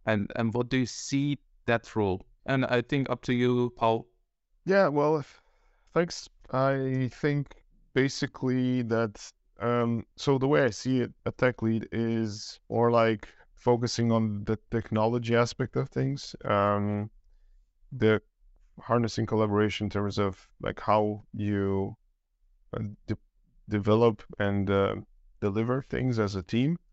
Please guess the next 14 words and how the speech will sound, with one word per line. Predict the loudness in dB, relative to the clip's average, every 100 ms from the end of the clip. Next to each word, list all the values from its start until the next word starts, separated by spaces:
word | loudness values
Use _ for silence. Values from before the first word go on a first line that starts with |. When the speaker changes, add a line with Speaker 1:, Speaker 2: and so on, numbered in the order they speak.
| _ _ _ _ _ -4
Speaker 2:
um, | 0 2 0 0 -4
while | -2 0 2 2
maybe | 0 0 0 0
the | 0 -4
technical | -2 -2 0 -2 -2 -4
team | -2 -2 0
lead | 0 0
is | 0 -2 -2
more, | 0 0 0 -4 -12 -8
like, | -2 -2 -2 _ _ _ _ _
has | -2 0 0
technical | 0 0 -2 -2 -2
knowledge, | 0 2 2 2 -2 -4 -14 -20 _ _ _ _ _
but | -4 -4 -6